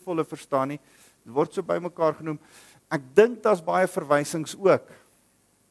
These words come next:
En miskien gaan ons later daarby uitkom, na Jesus se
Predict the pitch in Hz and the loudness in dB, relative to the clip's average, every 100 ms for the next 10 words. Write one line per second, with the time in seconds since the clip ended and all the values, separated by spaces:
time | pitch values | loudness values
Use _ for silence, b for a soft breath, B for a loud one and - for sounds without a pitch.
0 | _ _ _ _ _ - 120 127 - 151 | _ _ _ _ _ -12 -6 -6 -4 -6
1 | 147 160 135 127 135 147 123 123 127 123 | -6 -6 0 2 2 0 2 2 2 0
2 | 113 - 127 113 _ b b b b b | -2 -6 -8 -8 _ b b b b b
3 | b b 120 131 135 127 160 - 202 - | b b -2 2 2 0 -2 -2 -2 0